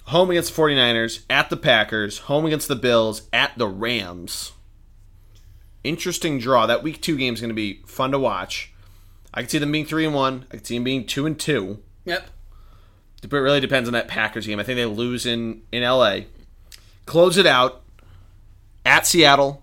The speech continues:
Speaker 1: home against Miami, at Detroit, home against the Bears. I think you go three and one in those.
Speaker 2: It's a soft schedule to end
Speaker 1: It's a
Speaker 2: the season.
Speaker 1: soft
Speaker 2: Yeah.
Speaker 1: schedule to end the
Speaker 2: Yeah.
Speaker 1: season.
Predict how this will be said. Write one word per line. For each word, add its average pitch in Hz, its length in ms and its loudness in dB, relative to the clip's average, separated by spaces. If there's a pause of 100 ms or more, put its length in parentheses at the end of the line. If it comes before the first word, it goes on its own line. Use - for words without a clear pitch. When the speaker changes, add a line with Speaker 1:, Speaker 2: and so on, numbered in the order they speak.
(120)
Speaker 1:
home 160 240 2
against 165 220 0
Miami, 120 580 2 (800)
at 135 240 2
Detroit, 131 640 0
home 139 360 -2
against 135 200 -4
the - 80 -4
Bears. 113 520 0
I 101 60 -12
think 113 160 -8
you 101 120 -4
go 95 60 -4
three 101 240 -10
and 92 120 -12
one 90 160 -10
in 87 60 -12
those. 87 440 -10
Speaker 2:
It's 127 120 -16
a - 20 -16
soft 123 280 -10
schedule 120 300 -14
to 117 60 -14
end 117 60 -14
Speaker 1:
It's 117 80 -12
a 110 40 -6
Speaker 2:
the 104 40 -6
season. - 200 -2
Speaker 1:
soft 135 360 4
Speaker 2:
Yeah. - 60 -4
Speaker 1:
schedule 110 300 2
to 104 40 0
end 101 120 -6
the 98 80 -6
Speaker 2:
Yeah. 143 80 -2
Speaker 1:
season. 107 300 -6